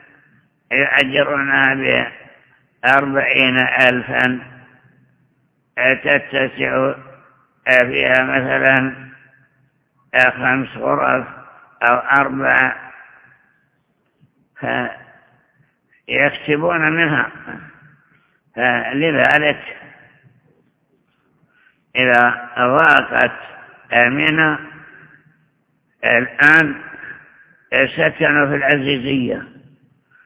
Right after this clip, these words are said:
أو سكنوا في الششة التي غرب منى، أو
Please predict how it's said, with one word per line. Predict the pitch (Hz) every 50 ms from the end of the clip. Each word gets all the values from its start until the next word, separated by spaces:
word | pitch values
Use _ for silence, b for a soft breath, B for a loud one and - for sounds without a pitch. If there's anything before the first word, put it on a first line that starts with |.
| b b b _ _ -
أو | 117 123 127 120
سكنوا | - 170 156 147 - 151 147 147 151 147 139
في | 139 147
الششة | 139 - - - 151 131 - - - 120 110 107 98 92 - - - - _ _ _ _ _ _ _ _ _ _ _ _ _ _ _ _ _ _ _ _ _ _ _
التي | - 123 127 131 135 135 - 139 135 135
غرب | 135 139 147 147 147 143 143 143 139 - - - - - - -
منى، | 131 139 147 147 156 156 196 131 113 110 - - - - - - - 156 160 127 127 107 - - - - - _ _ _ _ _ _ _ _ _ _ _ _ _ _ _ _ _ _ _ _ _ _ _ _ _ _ _ _ _ _ _ _ _ _ _ _ _ _ _ b b b b b b b b b b _ _ _
أو | 139 143 147 170 170 160 -